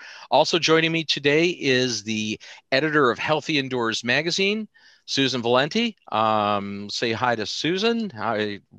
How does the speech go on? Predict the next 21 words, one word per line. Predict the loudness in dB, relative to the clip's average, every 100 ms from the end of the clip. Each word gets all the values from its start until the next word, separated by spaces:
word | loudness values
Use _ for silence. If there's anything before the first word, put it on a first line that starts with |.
| _
bring | -6 -2
her | -2
up | 0
here. | 2 2 0 -8 -20 _
Hi, | -2 0 2
Susan. | 2 0 2 0 -2 -10 -20 -20 -4
And, | 0 2
uh, | 4 4
joining | 4 2 4
us | 2 2
as | 2
our | 2
guest | 4 2 2
today. | 4 4 4
This, | 0 -2
this, | -2 -4
this | 0 -2
will | 0
be, | 2 4 4
uh, | 6 6 6 4 -2
sh-, | -10